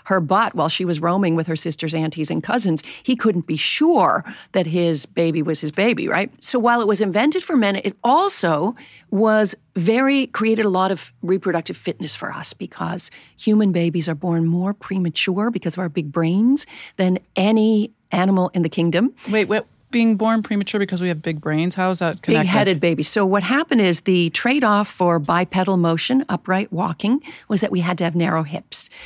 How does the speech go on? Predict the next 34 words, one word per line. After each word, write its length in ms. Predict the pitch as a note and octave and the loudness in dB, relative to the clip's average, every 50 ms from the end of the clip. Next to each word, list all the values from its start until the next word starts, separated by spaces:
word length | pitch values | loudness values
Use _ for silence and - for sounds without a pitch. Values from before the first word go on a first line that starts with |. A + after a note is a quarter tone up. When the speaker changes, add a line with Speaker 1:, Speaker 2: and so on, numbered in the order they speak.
| - - - _ | -20 -20 -6 _
Speaker 1:
Narrow 200 | F#3+ F#3+ F#3+ F3+ | 0 2 2 2
hips 320 | F3+ D#3 G3+ B3+ F3+ - - | 2 2 0 0 0 -2 -4
didn't 300 | - G3 F#3 G3 F#3 F3 | -2 0 0 2 2 2
allow 400 | F3+ E3+ F3 F3 F3 F3 E3+ E3+ | 2 2 2 2 2 2 0 0
big 220 | D3 D#3 E3+ D3+ | 0 0 -2 -2
head 180 | D#3 E3+ E3 C#3+ | -2 -2 -2 0
babies. 320 | - D#3+ D#3+ E3 - - | 0 -2 -2 -2 -4 -8
Pregnancies 460 | - - G3+ G#3 A#3 G#3+ - A3+ F#3 | -4 -2 0 0 0 0 0 0 0
might 160 | G3+ G3 G3+ G3+ | 2 2 2 2
have 40 | |
been 120 | F3 F3+ D#3+ | 0 -2 -2
two 160 | - - A3+ | -2 -2 -2
years 320 | G#3 F#3+ F#3+ F#3 F3 D3+ | 0 2 2 0 0 0
long 480 | E3+ F3 F3+ A3 C4+ B3+ F3 D#3 D#3+ D#3+ | 0 2 2 2 2 2 2 0 0 2
when 180 | F3 F3 E3 D#3+ | 2 0 2 2
we 120 | E3+ E3+ | 2 2
were 60 | E3 E3 | 2 2
on 140 | E3 D#3+ | 2 2
our 140 | D#3+ D#3 D3+ - - C#3 C#3 | 2 0 -2 -4 -6 -2 0
ha- 100 | D3+ F3+ | 2 2
Speaker 2:
Really? 240 | C4 E4+ D#4+ F3 C#3+ | 2 2 2 2 2
Speaker 1:
when 140 | F3+ E3+ | 2 2
we 140 | E3 E3+ E3+ | 2 2 2
were 80 | D#3+ D#3+ | 2 2
on 120 | E3 D#3+ | 2 2
our 120 | D#3 D3+ D3+ | 2 0 0
hands 320 | D#3+ E3 E3 E3 D#3+ F#3+ | 0 0 0 0 0 0
and 140 | B3 C4+ B3 | 0 0 0
Speaker 2:
Ooh, 120 | G#3 E3 | 0 0
Speaker 1:
feet. 200 | - A#3+ - - - | -2 -2 -2 -4 -6
Speaker 2:
God 300 | A#3 F3 G3 A#3 B3 - | -6 -4 -2 -2 -4 -4
forbid. 400 | - D3+ - - - F#3 G#3 A3 | -6 -8 -10 -8 -6 -4 -2 0
Speaker 1:
And 180 | A3 A3 G#3 | 2 2 0
so 580 | - - - - A#3 A3+ A3 A3 G#3+ G#3+ G#3 | 0 -2 0 2 4 4 4 4 4 4 2